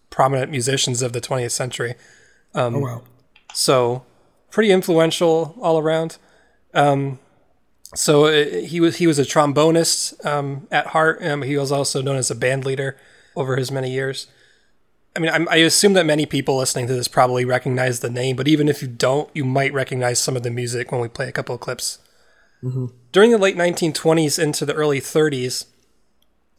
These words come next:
Speaker 1: uh, Glenn Miller worked as a freelance trombonist in several bands. Um, he played with dozens of well-known musicians, including the Dorsey Brothers, Benny Goodman, Artie Shaw, Bing Crosby, and many more.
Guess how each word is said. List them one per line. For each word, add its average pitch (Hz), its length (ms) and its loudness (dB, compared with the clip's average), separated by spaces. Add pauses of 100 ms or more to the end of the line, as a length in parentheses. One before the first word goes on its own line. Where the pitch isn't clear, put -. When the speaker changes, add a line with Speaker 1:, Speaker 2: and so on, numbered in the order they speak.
(120)
Speaker 1:
uh, 139 200 2
Glenn 156 220 2
Miller 165 240 6
worked 151 220 0
as 131 140 0
a 135 60 0
freelance 170 520 0
trombonist 139 800 -4 (520)
in 156 140 -2
several 139 380 2
bands. 123 640 -4 (420)
Um, 135 280 0
he 139 120 -4
played 160 220 4
with 139 240 0 (460)
dozens 196 380 2
of 147 140 2
well-known 151 320 2
musicians, 135 560 -2
including 139 400 0
the 131 80 -6
Dorsey 160 360 0
Brothers, 156 500 0 (380)
Benny 160 200 2
Goodman, 135 540 2
Artie 156 240 0
Shaw, 147 400 0 (100)
Bing 151 180 0
Crosby, 139 420 -2
and 123 120 -4
many 127 140 -4
more. 123 300 -6